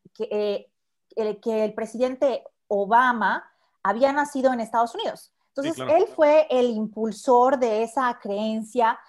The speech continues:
Speaker 1: que Obama no había nacido en Estados Unidos, y es hasta, hasta que yo creo que le, le colma la paciencia a Obama que él publica su, su, su certificado de, de nacimiento. Pero Trump, este, hace como que lo desconoce.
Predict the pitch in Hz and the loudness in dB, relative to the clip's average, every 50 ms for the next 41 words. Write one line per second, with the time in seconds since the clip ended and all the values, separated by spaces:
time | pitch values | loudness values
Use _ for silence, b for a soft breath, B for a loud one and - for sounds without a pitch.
0 | B B B _ - 220 214 208 - - - 214 220 208 240 240 240 262 262 247 | B B B _ -4 -2 -2 -2 -2 0 0 2 2 4 4 4 4 2 0 0
1 | 226 214 220 226 226 226 - 220 220 226 220 - 208 202 - 247 247 220 226 233 | 0 0 0 -2 -4 -4 -4 -6 -6 -6 -6 -6 -6 -6 -6 -6 -6 -4 -4 -4
2 | 247 - _ - 220 240 254 - 302 269 - - 254 214 208 202 - _ _ _ | -6 -8 _ -4 -2 -2 0 0 -2 -6 -4 -4 -2 -2 -2 -4 -6 _ _ _
3 | _ - 180 180 - - 190 190 202 190 214 240 247 262 262 277 240 220 - - | _ -12 -12 -12 -12 -14 -12 -12 -6 -4 -4 -4 -4 -4 -4 -4 -4 -4 -6 -8
4 | - _ 202 202 196 185 180 185 _ _ _ - 196 185 185 - - 220 226 240 | -12 _ -8 -6 -6 -6 -8 -10 _ _ _ -12 -12 -12 -12 -8 -2 2 2 4
5 | 262 262 285 277 254 196 190 - 220 208 240 226 208 208 202 196 214 214 - 202 | 4 2 0 -2 -2 -4 -6 -8 -10 -8 -6 -4 -4 -4 -4 -4 -6 -8 -8 -8
6 | 190 - - - 202 202 208 220 202 - - - - 202 185 220 240 233 240 247 | -10 -8 -8 -8 -6 -6 -4 -4 -6 -8 -10 -10 -12 -10 -8 -6 -6 -6 -4 -6
7 | 247 247 - - 208 190 175 170 165 165 - _ 202 196 185 190 156 - - 185 | -8 -8 -8 -10 -8 -8 -8 -8 -10 -12 -12 _ -4 -4 -4 -4 -4 -8 -10 -12
8 | 185 - - 190 185 202 196 202 202 208 202 190 180 170 - - 185 185 190 - | -12 -12 -12 -8 -4 -2 0 0 0 -2 -4 -6 -6 -8 -10 -10 -12 -12 -12 -10
9 | 302 359 415 415 - 170 B B B B B B _ 233 226 226 226 - - 269 | -6 -6 -6 -6 -6 -8 B B B B B B _ -4 -2 -2 -2 -2 -2 -2
10 | 262 269 254 233 - - - - 220 214 - _ - 220 202 196 185 - - 226 | -2 -4 -6 -10 -16 -16 -10 -10 -10 -10 -10 _ -8 -6 -4 -4 -4 -4 -6 -8
11 | - 254 - 233 208 220 202 185 196 208 196 196 - 240 233 208 - - | -8 -8 -10 -8 -8 -8 -6 -4 -4 -4 -4 -4 -6 -8 -8 -8 -10 -14